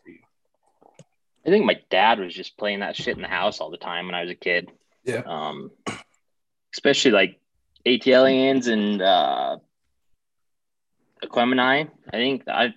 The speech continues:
Speaker 2: I bet I wasn't even born when Southern Playlistic came out.
Speaker 1: Yeah.
Speaker 2: Or just barely. But I just,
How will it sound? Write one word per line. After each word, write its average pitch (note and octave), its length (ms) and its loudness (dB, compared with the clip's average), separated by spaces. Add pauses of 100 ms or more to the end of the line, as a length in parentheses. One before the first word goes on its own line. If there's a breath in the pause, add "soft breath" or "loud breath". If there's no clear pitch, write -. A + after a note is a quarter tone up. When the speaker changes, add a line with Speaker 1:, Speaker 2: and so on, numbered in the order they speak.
(120)
Speaker 2:
I A2+ 120 -4
bet A#2 140 2
I F#2 80 4
wasn't F2+ 180 -2
even F2 140 -8
born F2 280 -2
when E2+ 180 -10 (100)
Southern F2+ 260 -4
Playlistic D#2+ 520 -8
came D#2 160 -14
out. D#2 220 -10 (200)
Speaker 1:
Yeah. F#2+ 280 -16
Speaker 2:
Or G2 120 -4
just F#2 340 -6
barely. F2 440 -4 (1000)
But F#2 140 -2
I G2+ 100 2
just, A2+ 200 -2